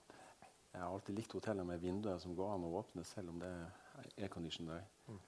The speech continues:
Speaker 1: Men, eh, hvordan skal man komme seg rundt? Jo, eh, med Subway, for eksempel,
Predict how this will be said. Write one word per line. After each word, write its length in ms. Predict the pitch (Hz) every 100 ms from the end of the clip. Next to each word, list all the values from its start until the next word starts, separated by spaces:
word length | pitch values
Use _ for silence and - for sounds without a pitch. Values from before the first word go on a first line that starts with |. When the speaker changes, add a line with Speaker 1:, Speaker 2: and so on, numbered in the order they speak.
| - - - - - -
Speaker 1:
Men, 220 | 117 139
eh, 160 | 135 135
hvordan 220 | 151 143
skal 120 | 139
man 60 | 123
komme 160 | 131 123
seg 140 | 131
rundt? 320 | 127 151 - - - 113
Jo, 160 | 117 131 127
eh, 460 | 117 101 92 87 90 - - - - -
med 300 | 90 92 95
Subway, 480 | - 95 90 90 92
for 140 | -
eksempel, 460 | 90 92 92 95